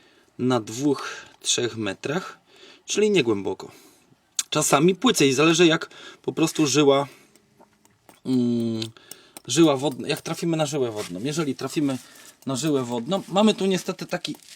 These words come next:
s-, dosyć spartański sprzęt, mamy taką łyżkę. Będziemy tą łyżką kopać po prostu. A-, ale w końcu nawet łyżką się może dokopiemy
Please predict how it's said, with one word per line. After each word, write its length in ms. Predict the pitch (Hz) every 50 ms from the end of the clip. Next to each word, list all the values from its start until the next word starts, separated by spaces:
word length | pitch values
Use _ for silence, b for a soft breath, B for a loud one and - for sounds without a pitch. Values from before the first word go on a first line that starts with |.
| - - - -
s-, 140 | - - - -
dosyć 280 | - 175 - - 147 -
spartański 640 | - - - 170 156 - 190 190 185 - - - 147
sprzęt, 280 | - - 180 175 160
mamy 200 | 151 143 139 131
taką 280 | - 139 - - 135 131
łyżkę. 360 | 135 127 - - - 170 190 B B B B B B B B
Będziemy 320 | 143 151 143 160 160 156 139
tą 100 | - 156
łyżką 340 | 151 143 135 - - 123 117
kopać 300 | - 117 - 110 110 -
po 120 | - 113
prostu. 380 | - - 113 - - - 135 143 - - - - - - B B B B B B B B B B B B B - - - -
A-, 60 | - - -
ale 180 | - 247 285 320
w 80 | 320 -
końcu 440 | - 294 285 269 - 269 262 233
nawet 300 | - 196 226 233 202 190
łyżką 280 | 196 196 185 - - 165
się 120 | 165 -
może 320 | 156 151 151 143 147 143 135 - -
dokopiemy 560 | - 135 151 143 - 139 - 135 117 104 95